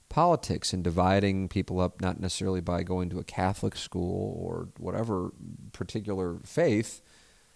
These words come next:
but by going to schools that are Republican or Democrat. And actually, it's, I, I'm telling you, I don't think it sounds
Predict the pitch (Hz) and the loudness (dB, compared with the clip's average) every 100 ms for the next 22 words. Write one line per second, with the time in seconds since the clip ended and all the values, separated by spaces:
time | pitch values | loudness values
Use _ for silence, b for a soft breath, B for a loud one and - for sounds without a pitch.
0 | b b - 98 104 107 - 101 98 101 | b b -12 0 2 2 4 2 4 4
1 | 101 98 92 - 107 98 98 92 104 - | 2 0 -2 -2 0 2 0 -2 -6 -12
2 | - 90 92 90 92 - 131 107 87 87 | -12 -2 0 2 2 2 2 0 -2 -4
3 | 85 127 127 147 90 95 104 120 - - | -2 -2 -2 -6 -6 -4 -4 -4 -6 -4
4 | 92 - - - 98 90 - 87 90 95 | -4 -4 -8 -6 -6 -6 -4 -6 -4 -2
5 | 107 139 - 90 92 - 104 90 - - | -2 -2 -4 -4 -4 -4 -6 -6 -8 -6
6 | 92 98 104 | -4 -4 -6